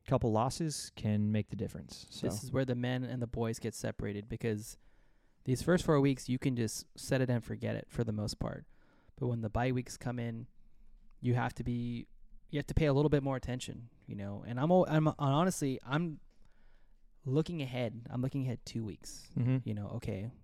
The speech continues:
Speaker 2: like, I picked up Stroud two weeks ago
Speaker 1: Yep.
Speaker 2: 'cause I saw this matchup coming.
Speaker 1: Oh,
Speaker 2: You
Speaker 1: yeah,
Speaker 2: know?
Speaker 1: yeah.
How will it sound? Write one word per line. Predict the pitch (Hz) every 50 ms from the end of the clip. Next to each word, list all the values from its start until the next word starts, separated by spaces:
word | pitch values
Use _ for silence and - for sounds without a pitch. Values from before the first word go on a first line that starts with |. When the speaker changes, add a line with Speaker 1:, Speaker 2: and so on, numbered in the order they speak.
| - -
Speaker 2:
like, | 117 120 -
I | - 139
picked | - - 170 147 -
up | 143 131
Stroud | - - - 123 120 117 117 135 139 _ _ _ _ _ _ _ _ _ _ _ -
two | - - 165
weeks | 139 123 - - -
ago | 117 117 107 95 101 117 _ _ -
Speaker 1:
Yep. | - 120 131 _ _ - -
Speaker 2:
'cause | - 120 120
I | 120
saw | 113 - - 120 117
this | 113 107 -
matchup | 107 101 92 - - - -
coming. | - 104 80 69 - - _ _ _ _ _ _ _ - 151
Speaker 1:
Oh, | 143 117 107 107 104 101
Speaker 2:
You | 110 120
Speaker 1:
yeah, | 113 110
Speaker 2:
know? | 113 113 107
Speaker 1:
yeah. | 104